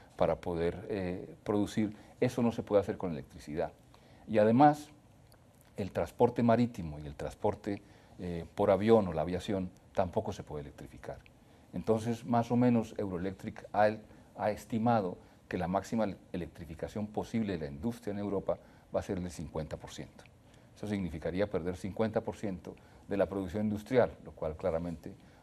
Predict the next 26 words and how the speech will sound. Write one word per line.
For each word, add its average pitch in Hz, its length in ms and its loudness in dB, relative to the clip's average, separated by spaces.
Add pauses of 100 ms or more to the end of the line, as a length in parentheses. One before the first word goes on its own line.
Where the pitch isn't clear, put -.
no 87 100 -8
parece 85 320 -4
una 85 120 -4
alternativa 80 520 -4
viable 98 340 0
o 95 60 -4
una 76 160 -8
alternativa 76 760 -8
económica. 76 540 -8 (880)
Finalmente, 135 800 6
y 107 100 -2
un 104 100 0
tema 113 240 4
que 110 80 -4
es 110 60 0
muy 110 160 4
importante, 92 540 -2
es 92 100 -6
el 98 80 -2
almacenamiento 80 720 -2
estacional. 76 480 -8 (460)
Sabemos 110 420 4
que 101 280 -2
Europa 95 400 2
puede 110 240 4
producir 107 440 -4